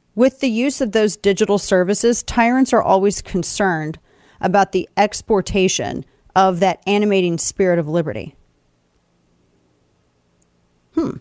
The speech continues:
'Cause it's kinda hard to hide that, right? They wanna get a control on that. This is why this is more than just Musk, about Musk, and it's more than just about Twitter. This idea of a giant international public square,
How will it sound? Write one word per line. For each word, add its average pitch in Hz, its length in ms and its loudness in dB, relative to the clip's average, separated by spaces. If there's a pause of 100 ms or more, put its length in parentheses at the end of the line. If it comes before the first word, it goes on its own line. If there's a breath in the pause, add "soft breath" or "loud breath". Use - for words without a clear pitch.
(480)
'Cause 240 160 0
it's 226 100 -6
kinda 277 280 0
hard 220 300 0
to 175 180 0
hide 208 300 -2
that, 135 180 -6
right? 185 280 -2 (1400)
They 226 140 4
wanna 247 160 2
get 202 120 2
a 190 40 0
control 247 480 2
on - 140 -4
that. 131 200 -8 (1120)
This 285 160 2
is 320 100 0
why 269 140 4
this 254 180 -2
is 226 140 0
more 220 240 2
than 233 160 2
just 190 260 0
Musk, 185 400 2 (180)
about 175 260 2
Musk, 190 240 2
and 180 100 0
it's 165 100 -4
more 185 180 4
than 180 100 2
just 170 180 -4
about 160 220 -4
Twitter. - 420 -4 (1500)
This 254 220 2
idea 226 480 0
of 190 220 0
a 185 60 -2
giant 190 600 0
international 196 640 2
public 185 460 -2
square, 170 680 -4